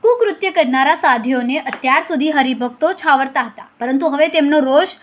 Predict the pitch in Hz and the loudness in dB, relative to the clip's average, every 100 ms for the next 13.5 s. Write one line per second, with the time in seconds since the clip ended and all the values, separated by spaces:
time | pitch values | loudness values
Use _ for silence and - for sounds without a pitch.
0 | - 330 339 427 415 330 349 415 240 - | -2 0 2 0 -2 0 0 -2 -6 -8
1 | 208 - 139 _ - - 247 269 262 320 | -18 -20 -20 _ -20 -4 0 2 2 2
2 | 427 349 320 330 277 269 294 311 330 254 | 2 4 2 2 0 0 -2 -4 -2 0
3 | 240 277 262 285 247 226 247 254 247 240 | 0 -2 0 0 -2 -2 0 0 0 0
4 | 269 285 285 285 311 262 240 269 285 294 | -2 -2 0 2 0 0 0 0 -4 -6
5 | 320 269 262 269 240 285 330 381 320 277 | -8 -10 -10 -6 0 0 0 -4 -4 -4
6 | 247 220 202 - 190 - - - _ 403 | -4 -6 -10 -16 -20 -20 -20 -20 _ 0
7 | 453 480 480 370 349 415 403 403 349 311 | 2 2 2 2 0 -2 0 0 4 4
8 | 330 311 311 294 285 311 330 277 269 302 | 4 0 2 0 0 2 2 2 2 2
9 | 302 277 262 254 277 302 277 277 277 254 | 0 2 2 4 2 0 -4 -4 -2 -4
10 | 285 254 247 240 240 247 262 247 233 240 | -2 -4 -4 -4 -4 -2 -2 -4 -4 -6
11 | 220 226 320 330 269 311 330 277 254 254 | -4 -2 -2 0 2 2 0 -2 -2 -2
12 | 247 240 233 208 254 302 294 226 214 254 | -6 -8 -10 -6 -6 -4 -4 -4 -4 -6
13 | 233 220 254 254 381 | -6 -8 -10 -8 -10